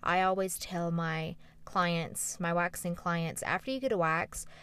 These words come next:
you need to wait until the area is not tender anymore, usually about three or four days, and then you can pick back up your exfoliating routine.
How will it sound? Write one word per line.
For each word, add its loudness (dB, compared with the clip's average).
you -2
need 0
to 2
wait 0
until -2
the -2
area 0
is -4
not -4
tender -2
anymore, -2
usually -6
about 0
three -2
or 0
four -2
days, -4
and -2
then -2
you -6
can -6
pick -4
back -4
up -4
your -2
exfoliating -6
routine. -8